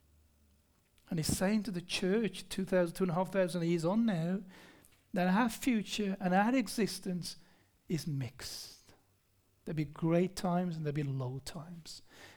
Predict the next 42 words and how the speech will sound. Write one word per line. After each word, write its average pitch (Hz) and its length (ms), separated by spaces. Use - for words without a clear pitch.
There'll 143 140
be 147 60
times 175 520
when 170 60
we 156 80
get 156 180
caught 175 380
up 185 100
in 156 120
collateral 175 580
damage, 170 460
and - 20
there'll 165 80
be 170 80
times 190 480
when 156 180
the 151 80
state 190 580
is 165 140
persecuting 190 720
us, 185 140
there's 175 100
times 196 320
when 175 80
the 160 80
government 185 400
is 190 80
per-, 196 220
persecuting 185 500
us, 190 160
our 160 120
friends 190 440
are 202 60
persecuting 190 580
us, 196 120
but 214 120
there'll 226 100
be 254 80
other 269 180
times 254 340
of 247 80
relief, 247 500